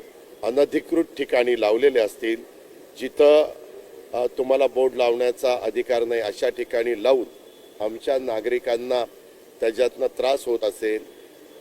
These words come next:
अ, एकंदरीत, अ, शहर बकालपणा त्याच्यामध्ये येत असेल, तर हे ताबडतोब हटवायचं. त्याच्यामध्ये ज्यांचे मंडप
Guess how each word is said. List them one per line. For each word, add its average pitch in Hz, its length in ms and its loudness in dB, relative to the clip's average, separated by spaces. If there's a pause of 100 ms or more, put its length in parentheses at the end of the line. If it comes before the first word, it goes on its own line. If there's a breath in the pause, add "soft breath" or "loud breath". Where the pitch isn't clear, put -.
(200)
अ, 101 320 0 (100)
एकंदरीत, 127 680 0
अ, 110 380 2
शहर 123 500 2 (800)
बकालपणा 127 680 2
त्याच्यामध्ये 113 560 -2
येत 107 160 -4
असेल, 113 320 -4 (560)
तर 123 200 6
हे 117 240 -2
ताबडतोब 117 680 0
हटवायचं. 113 600 0 (520)
त्याच्यामध्ये 123 760 2 (680)
ज्यांचे 131 480 2
मंडप 139 540 2